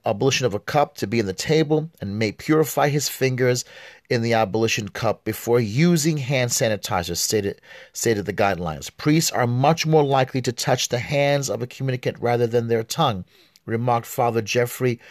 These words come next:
Rapideau. When I did give, when I did give communion in the hand, I touched every, uh, uh, touched each and every hand, related Rapideau. With the tongue, I very rarely have any contact,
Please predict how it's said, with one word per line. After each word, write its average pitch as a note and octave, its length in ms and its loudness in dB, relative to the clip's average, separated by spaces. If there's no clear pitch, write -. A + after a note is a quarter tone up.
Rapideau. G2 500 0
When G#2 180 -2
I B2+ 220 2
did D3 240 -4
give, C#3 320 0
when A#2+ 140 -4
I C#3+ 220 4
did C#3+ 400 0
give C3 200 0
communion A#2+ 460 -4
in G#2+ 60 -6
the G#2+ 80 -4
hand, A2 420 -2
I B2 140 2
touched - 360 0
every, C3+ 340 2
uh, A2+ 40 0
uh, A2 340 0
touched - 640 0
each D#3 240 0
and B2 80 0
every A#2 220 0
hand, G2+ 420 -2
related A#2 400 2
Rapideau. F#2+ 720 0
With A2+ 200 0
the A2 120 -2
tongue, D3 580 0
I A2+ 120 2
very B2 440 4
rarely A#2 360 4
have A2 380 0
any A#2+ 200 0
contact, G2+ 720 -4